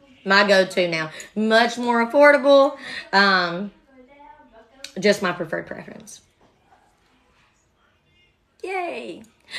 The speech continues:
You use both? Yeah, see, I do too. And, uh, quit now. I will, I think I'll continue to do that.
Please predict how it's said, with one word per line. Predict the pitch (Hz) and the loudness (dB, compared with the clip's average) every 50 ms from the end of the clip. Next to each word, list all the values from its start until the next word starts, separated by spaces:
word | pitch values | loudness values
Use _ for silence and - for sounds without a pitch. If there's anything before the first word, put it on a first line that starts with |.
| - - | -10 -6
You | - 226 240 240 | -2 0 2 2
use | 233 233 233 220 226 | 2 2 0 0 0
both? | - 214 202 214 240 - - | 0 2 2 2 2 0 0
Yeah, | 208 190 180 170 | 0 2 2 0
see, | - - - 190 202 233 226 - | 0 -2 -2 -2 -2 -2 0 0
I | 196 214 | 2 2
do | 226 269 294 277 | 2 2 0 -2
too. | - 208 196 190 | 0 0 0 2
And, | 190 196 190 - | 0 0 -2 -2
uh, | 202 214 208 208 202 202 - - - _ _ - _ _ _ _ - | 0 0 0 0 -2 -4 -10 -18 -20 _ _ -20 _ _ _ _ -16
quit | - 262 - | -16 -14 -14
now. | - 165 208 - _ - - - - - | -14 -16 -16 -18 _ -18 -16 -16 -6 0
I | 202 214 240 254 | 2 4 4 4
will, | 254 262 262 254 247 240 | 4 4 4 6 6 4
I | 240 240 - - 302 | 4 2 0 -2 -4
think | - 403 370 277 | -4 -6 -8 -8
I'll | 269 233 | -8 -8
continue | - 202 180 175 - 180 175 175 175 | -8 -8 -10 -10 -10 -12 -12 -10 -10
to | 175 | -10
do | 180 190 190 | -10 -10 -10
that. | 185 190 190 196 - - - | -10 -12 -14 -8 -6 -6 -6